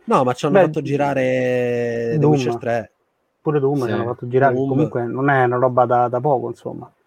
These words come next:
Speaker 2: Certo,
Speaker 1: No,
Speaker 2: se
Speaker 1: vabbè,
Speaker 2: hai voglia
Speaker 1: pensavo,
Speaker 2: poi di
Speaker 1: pensavo un
Speaker 2: perdere gli
Speaker 1: sandbox.
Speaker 2: ultimi decimi di occhi, va benissimo, eh, Switch per giocare questi giochi. Però
Speaker 3: Mhm.
Speaker 1: Ehm, vogliamo passare all'aspetto legale?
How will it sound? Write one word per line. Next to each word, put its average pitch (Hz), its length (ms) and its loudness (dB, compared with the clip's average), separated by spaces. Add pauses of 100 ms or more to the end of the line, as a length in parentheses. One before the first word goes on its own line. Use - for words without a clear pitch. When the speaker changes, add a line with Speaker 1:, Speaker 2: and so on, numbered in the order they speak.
(360)
Speaker 2:
Certo, 151 200 4
Speaker 1:
No, 143 60 2
Speaker 2:
se 135 40 4
Speaker 1:
vabbè, 147 140 4
Speaker 2:
hai 180 80 6
voglia 185 280 4
Speaker 1:
pensavo, 180 60 4
Speaker 2:
poi 180 120 6
di 175 380 6
Speaker 1:
pensavo 170 80 4
un 175 80 6
Speaker 2:
perdere 165 280 2
gli 165 40 -2
Speaker 1:
sandbox. 175 160 4
Speaker 2:
ultimi 165 260 -2
decimi 165 460 0
di 160 140 -2
occhi, 135 840 -2
va 123 120 -6
benissimo, 131 680 -6
eh, 131 60 -6
Switch 123 360 -12
per 120 120 -10
giocare 123 280 -8
questi 123 260 -10
giochi. 117 320 -8
Però 110 220 4
Speaker 3:
Mhm. 147 360 -10 (1600)
Speaker 1:
Ehm, 120 1200 -2 (600)
vogliamo 147 280 -4
passare 170 320 -2
all'aspetto 127 880 -4
legale? 123 600 -4